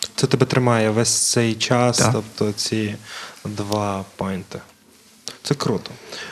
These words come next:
Speaker 1: А, ну, не круто, звісно ж, але потрібно мати щось те, що буде
Speaker 2: Ні, ну,
Speaker 1: під-,
Speaker 2: коли
Speaker 1: під-,
Speaker 2: русні буде
Speaker 1: підживляти.
Speaker 2: пізда, це буде круто.
Speaker 1: Так,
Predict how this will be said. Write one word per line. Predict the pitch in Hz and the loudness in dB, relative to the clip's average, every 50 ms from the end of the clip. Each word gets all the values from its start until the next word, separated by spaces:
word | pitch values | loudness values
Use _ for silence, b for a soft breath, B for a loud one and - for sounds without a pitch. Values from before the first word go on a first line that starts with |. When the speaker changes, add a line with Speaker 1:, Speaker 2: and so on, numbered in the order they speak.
| B B - | B B -6
Speaker 1:
А, | 87 101 104 120 | -4 -2 6 8
ну, | 160 175 160 | 10 10 12
не | 156 156 147 | 12 10 10
круто, | - - 170 196 196 196 - - | 10 8 8 8 8 8 4 4
звісно | - 117 110 110 - - 113 98 | 4 4 4 2 2 4 4 4
ж, | 101 - - 104 | 6 6 6 8
але | 107 110 110 110 110 110 107 107 104 104 101 101 98 95 95 95 92 95 107 - | 8 10 10 8 8 8 6 6 6 6 4 4 4 2 2 2 2 0 2 4
потрібно | - 107 - 139 127 131 127 | 6 8 10 10 10 10 10
мати | 123 117 110 - 117 | 10 8 8 6 6
щось | - - - - | 4 4 4 6
те, | - - | 6 6
що | - - | 6 6
буде | 110 117 143 123 | 6 8 10 10
Speaker 2:
Ні, | |
ну, | 107 113 | 10 10
Speaker 1:
під-, | 113 113 | 10 10
Speaker 2:
коли | 185 214 220 | 10 10 10
Speaker 1:
під-, | 135 127 | 10 10
Speaker 2:
русні | 117 117 104 | 10 10 10
буде | - 139 | 12 12
Speaker 1:
підживляти. | 107 107 127 120 117 113 | 12 12 12 12 12 12
Speaker 2:
пізда, | 98 - | 10 8
це | - - | 8 6
буде | 87 90 101 92 | 6 6 6 6
круто. | - 113 107 104 | 6 6 4 6
Speaker 1:
Так, | - 143 120 104 101 | 6 6 6 6 4